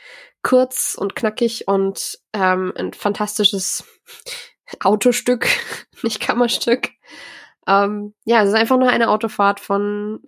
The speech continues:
wie ich seinen Akzent jetzt eingeordnet habe, Wales nach London. Und es ist, ich, ich hätte nie gedacht, dass ich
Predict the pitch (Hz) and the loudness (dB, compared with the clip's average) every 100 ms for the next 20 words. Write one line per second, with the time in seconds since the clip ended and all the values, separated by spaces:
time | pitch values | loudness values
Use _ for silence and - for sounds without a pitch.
0 | _ _ 214 202 - 202 202 196 - 214 | _ _ -8 -6 -4 -2 0 -2 -4 -2
1 | 202 - 202 202 202 208 202 208 202 190 | -2 -4 -4 -2 -2 -2 -4 -2 0 2
2 | 190 202 - 202 190 175 180 185 190 190 | 2 2 0 0 0 0 2 0 0 -4
3 | _ _ _ _ _ _ - 196 190 190 | _ _ _ _ _ _ 2 4 6 4
4 | 185 185 - - - _ - - 190 - | 0 -4 -6 -10 -12 _ -12 -6 -6 -4
5 | 190 - - - - _ 196 - - - | -6 -4 -6 -8 -10 _ -8 -8 -10 -4
6 | 226 226 214 233 311 359 311 294 - - | -2 0 0 4 4 4 2 -2 -4 -16
7 | - 240 - 240 - - | -6 -4 -4 -8 -10 -18